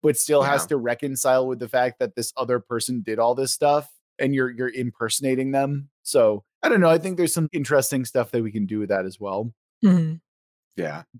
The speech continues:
Speaker 1: But let's go back to the prompt as well, right? This is only two months after this has all happened.
Speaker 3: Mm-hmm.
Speaker 1: So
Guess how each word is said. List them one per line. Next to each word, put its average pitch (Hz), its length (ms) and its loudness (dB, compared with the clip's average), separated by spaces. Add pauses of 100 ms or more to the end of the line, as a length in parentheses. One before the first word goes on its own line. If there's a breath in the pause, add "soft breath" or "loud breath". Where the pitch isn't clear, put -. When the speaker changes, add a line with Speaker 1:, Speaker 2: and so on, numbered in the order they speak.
(100)
Speaker 1:
But 185 420 4 (260)
let's 165 180 -2
go 175 120 4
back 175 200 4
to 165 100 -4
the 147 80 -2
prompt 135 400 -2
as 104 140 -8
well, 95 200 -2
right? 107 260 -4 (360)
This 190 160 2
is 233 100 0
only 220 220 4
two - 300 -4
months 160 400 2
after 135 280 0
this 123 220 -6
has 117 140 -14
all 104 160 0
happened. 104 380 -4 (360)
Speaker 3:
Mm-hmm. 170 400 4
Speaker 1:
So 160 320 4